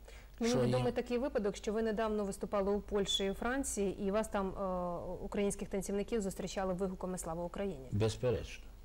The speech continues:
Speaker 2: безперечно. Це от, е, це гасло, воно дійсно по всій Європі і по цілому світу.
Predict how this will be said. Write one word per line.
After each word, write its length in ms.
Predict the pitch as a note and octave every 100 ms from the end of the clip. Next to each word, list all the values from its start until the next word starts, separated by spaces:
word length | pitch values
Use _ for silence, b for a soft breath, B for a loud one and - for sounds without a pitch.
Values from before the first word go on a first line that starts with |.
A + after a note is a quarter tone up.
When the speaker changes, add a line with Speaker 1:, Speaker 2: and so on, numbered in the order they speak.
| - -
Speaker 2:
безперечно. 600 | A2+ - G#2 F2+ - G#2+
Це 220 | - B2
от, 200 | A#2 A2+ - B B B B B F#2
е, 460 | E2+ F2+ E2+ F2+ E2+ E2+ E2+ E2 D#2 F2
це 180 | - A#2+
гасло, 580 | G2+ B2 D3+ - B2 A2+
воно 400 | A2 A2+ B2 A2+ - G#2 G2
дійсно 560 | F#2+ A2+ C#3+ - B2+
по 140 | A2 A#2+
всій 200 | G#2+ A#2
Європі 600 | A2+ A2+ G#2+ B2 G#2+ A2
і 40 |
по 140 | F#2+ G2+
цілому 480 | G2 G#2+ G2 G2
світу. 320 | - - D#2+